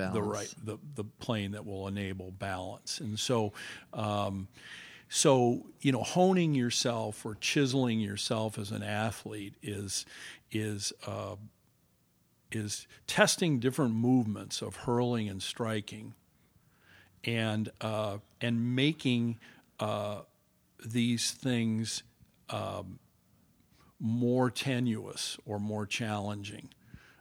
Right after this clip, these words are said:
Speaker 2: Um, you know, putting you into situations like, like, I think that, that having, that hitting the ball off your knees,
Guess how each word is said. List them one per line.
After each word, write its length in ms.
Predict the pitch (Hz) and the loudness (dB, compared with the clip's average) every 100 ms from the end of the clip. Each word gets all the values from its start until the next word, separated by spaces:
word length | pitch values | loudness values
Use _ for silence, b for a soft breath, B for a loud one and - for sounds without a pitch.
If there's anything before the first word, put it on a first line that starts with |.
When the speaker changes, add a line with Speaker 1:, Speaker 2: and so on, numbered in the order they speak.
| _ | _
Speaker 2:
Um, 400 | - 107 107 104 110 | -6 -4 -4 -6 -4
you 100 | 117 | -4
know, 140 | 104 | -4
putting 360 | - 151 143 131 | 2 4 6 6
you 220 | 120 120 | 6 4
into 320 | 117 117 110 | 4 2 2
situations 920 | - 123 - 113 104 104 107 113 104 | 0 0 0 0 0 0 0 -2 -4
like, 180 | 110 104 - B B B - | -4 -4 -6 B B B -8
like, 160 | 110 - - | -10 -10 -6
I 80 | 117 | -4
think 280 | - 123 - | 2 0 2
that, 220 | 123 - | -2 0
that 220 | 113 110 - | -4 -4 -4
having, 560 | - 123 113 113 113 117 | 0 2 2 -2 -4 -6
that 140 | 107 | -6
hitting 360 | - 139 120 120 | 2 4 4 4
the 60 | 107 | 2
ball 360 | 107 110 110 | 0 2 2
off 260 | 110 110 - | 2 0 -2
your 100 | 104 | -2
knees, 640 | 104 135 135 113 120 - | 2 4 2 0 -4 -8